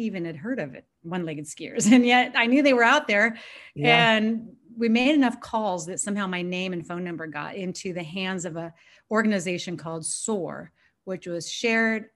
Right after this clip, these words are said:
Speaker 1: Outdoor Adventure Recreation. It was, uh, I don't think it's in existence any
Speaker 2: Okay.
Speaker 1: longer. We do have an organization in the Oregon called Oregon Adaptive Sports. And this is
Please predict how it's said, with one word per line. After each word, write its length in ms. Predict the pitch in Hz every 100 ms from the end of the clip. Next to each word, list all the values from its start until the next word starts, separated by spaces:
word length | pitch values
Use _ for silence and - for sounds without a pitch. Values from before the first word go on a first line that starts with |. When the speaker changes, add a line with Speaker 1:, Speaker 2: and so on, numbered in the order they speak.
| -
Speaker 1:
Outdoor 540 | 208 214 190 180 180 202
Adventure 840 | 160 156 185 180 - 170 165 180 175
Recreation. 800 | 165 165 156 160 160 - - 175 _ 254 214
It 80 |
was, 300 | 180 160 - -
uh, 100 | 175
I 100 | 180 190
don't 120 | 196
think 140 | 190
it's 140 | 202 196
in 120 | 180
existence 580 | 165 160 170 175 170 -
any 360 | 175 170 170 170 -
Speaker 2:
Okay. 300 | 147 - 151
Speaker 1:
longer. 320 | 190 190 185
We 100 | 214
do 120 | 233
have 160 | 269 240
an 80 | 226
organization 580 | 208 190 190 185 208 190
in 160 | 190
the 240 | 185 190 294
Oregon 360 | 254 202 202 202
called 220 | 190 185 220
Oregon 300 | 190 190 185
Adaptive 420 | 170 170 170 -
Sports. 400 | - 156 156 -
And 120 | 202
this 160 | 233 226
is 120 | 190